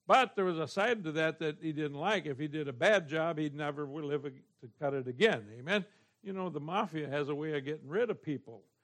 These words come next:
And, ma-, and, and Ernie knew that. Well, anyway, I got saved just before I got out of the,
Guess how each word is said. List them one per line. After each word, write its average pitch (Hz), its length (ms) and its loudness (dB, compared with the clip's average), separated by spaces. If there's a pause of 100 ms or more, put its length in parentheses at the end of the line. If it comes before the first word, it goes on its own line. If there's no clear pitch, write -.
(320)
And, 151 120 -4
ma-, 202 320 6
and, 175 320 -2
and 190 160 -2
Ernie 240 300 2
knew 247 220 -2
that. 139 280 -2
Well, 196 160 2
anyway, 196 540 6 (420)
I 220 140 2
got 254 280 6
saved 190 600 8
just 220 300 2
before 202 400 0
I 185 100 4
got 180 240 0
out 175 160 4
of 175 140 -2
the, 143 120 -4